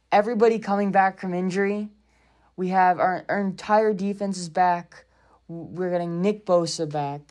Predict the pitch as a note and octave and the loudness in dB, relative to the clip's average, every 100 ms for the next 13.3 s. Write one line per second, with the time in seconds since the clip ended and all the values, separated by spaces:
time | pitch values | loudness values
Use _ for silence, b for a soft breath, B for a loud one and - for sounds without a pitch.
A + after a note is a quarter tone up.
0 | - D#3 D#3 D3+ D3 C#3 - - F#3 F#3 | -10 -8 -4 -4 -6 -8 -12 -6 -4 -2
1 | E3+ F#3 F#3 D#3+ F3+ E3+ D#3+ D#3 D3+ D3+ | -2 0 0 -2 -2 -2 -2 -2 0 2
2 | D3+ D3+ E3 D#3 E3+ D#3 D3 D3 - C#3 | 2 0 -2 -2 -4 -2 -4 -4 -8 -10
3 | C#3 C#3 C#3+ b b b b - D3+ D3 | -8 -10 -12 b b b b -8 -4 -4
4 | D3 E3+ F3+ F#3 F#3 F3+ G3 G3 E3+ F3+ | -4 -4 -2 -2 -2 -2 -4 -2 -2 0
5 | F3 E3+ D#3+ E3 E3 E3+ D#3+ D#3 - G3+ | 0 -2 -2 0 0 -2 -4 -6 -2 -2
6 | G3 F3 E3+ E3 D#3+ D#3+ D#3 D#3 D3 - | 0 -2 -2 -2 0 0 0 -2 -4 -8
7 | - G3 G3 F#3 D#3 E3+ D#3+ D#3 D#3 D#3+ | -12 -4 -2 -2 -2 -2 -2 -2 -2 -2
8 | E3 - F3+ F3+ - E3+ E3 F#3+ G3+ E3+ | -2 2 2 0 -6 -6 -2 -2 -2 -2
9 | D#3 D#3+ D#3 D3+ D#3 b b b F#3 F#3+ | -2 -2 -2 -6 -10 b b b 0 0
10 | F#3+ F3+ E3+ E3+ E3 b b b b b | 0 0 2 0 -8 b b b b b
11 | _ _ _ _ _ - G3 G#3 G#3+ G3+ | _ _ _ _ _ 0 2 4 2 4
12 | G3 G3 F#3 F3 F3 E3 - D#3 D3+ F#3 | 2 2 -2 -2 -2 -4 -6 -12 -8 -2
13 | F#3 F3 D#3+ | 0 0 -4